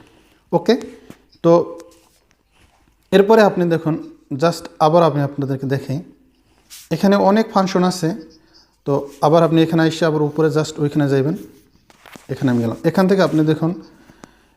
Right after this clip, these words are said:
এখানে আমি, এ, যে password and security আপনি এখানে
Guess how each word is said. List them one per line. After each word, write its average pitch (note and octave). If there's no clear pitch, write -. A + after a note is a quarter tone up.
এখানে D#3+
আমি, D3
এ, C3+
যে C3
password G#3+
and D#3
security E3
আপনি C#3+
এখানে C#3